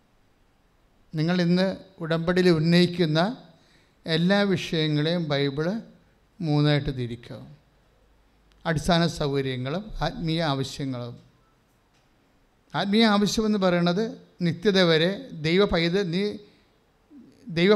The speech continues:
പൈതലായത് കാരണം, നിൻ്റെ ആത്മാവ് ദൈവത്തിൻ്റെ അംശമായി നിന്നിൽ കുടികൊള്ളുന്ന കാരണം, ദൈവത്തിൻ്റെ മഹത്വത്തെ ആഗിരണം ചെയ്തുകൊണ്ട് ഉപരിമഹത്വം പ്രാപിച്ച് ദൈവത്തെ അറിഞ്ഞ് സന്തോഷിക്കാനുള്ള നിത്യതയുടെ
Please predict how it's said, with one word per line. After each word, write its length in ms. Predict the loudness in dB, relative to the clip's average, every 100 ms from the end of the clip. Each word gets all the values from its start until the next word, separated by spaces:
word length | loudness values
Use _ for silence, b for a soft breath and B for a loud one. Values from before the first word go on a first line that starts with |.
| 4
പൈതലായത് 640 | 2 4 6 6 4 2 0
കാരണം, 360 | 0 0 0 -2 -4 -12 _ _ _ _ _ _ _ _ _ _ _ _ _ _ _ _ _ _ -8
നിൻ്റെ 240 | -2 2 6 4
ആത്മാവ് 400 | 4 2 2 4 4
ദൈവത്തിൻ്റെ 460 | 2 2 0 2
അംശമായി 600 | 2 2 -2 0 2 2 0 -4 -8 -4
നിന്നിൽ 280 | 0 2 2 -2 -2
കുടികൊള്ളുന്ന 540 | -2 0 0 0 -2 -2
കാരണം, 500 | -2 -2 -2 -4 -6 -18 b b b b b _ _ _ _ 0
ദൈവത്തിൻ്റെ 420 | 4 4 4 4
മഹത്വത്തെ 640 | 6 4 4 2 2 0 2
ആഗിരണം 580 | 2 2 0 0 0 0 -2
ചെയ്തുകൊണ്ട് 440 | -2 0 0 0 0
ഉപരിമഹത്വം 640 | 0 0 0 -2 -4 -4 -2
പ്രാപിച്ച് 380 | 0 0 -2 -4
ദൈവത്തെ 380 | -2 -2 -2 -2
അറിഞ്ഞ് 280 | -2 -2 -6 -6
സന്തോഷിക്കാനുള്ള 720 | -6 -6 -6 -4 -4 -4 -4 -6 -6 B B B -4
നിത്യതയുടെ 540 | 0 2 4 4 4